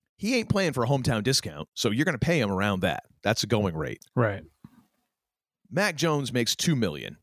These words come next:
Speaker 1: next year. You tell me where the, where the, where the bargain is and what you're gonna do to help the rest of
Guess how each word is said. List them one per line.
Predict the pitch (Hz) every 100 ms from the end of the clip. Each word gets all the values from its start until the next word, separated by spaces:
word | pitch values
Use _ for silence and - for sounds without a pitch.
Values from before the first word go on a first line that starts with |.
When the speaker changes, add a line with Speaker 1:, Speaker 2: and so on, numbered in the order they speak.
| -
Speaker 1:
next | 87 - -
year. | - - _ _ _ _ _ -
You | 147 202
tell | 185 175
me | 147 131
where | 107 113
the, | 104
where | - 98 127 120
the, | 98 85 -
where | 123 131
the | 107
bargain | 127 139 123 104
is | 98 95
and | 92
what | 113 -
you're | 104
gonna | 104
do | 95 107
to | 95
help | 107 -
the |
rest | 95
of | 95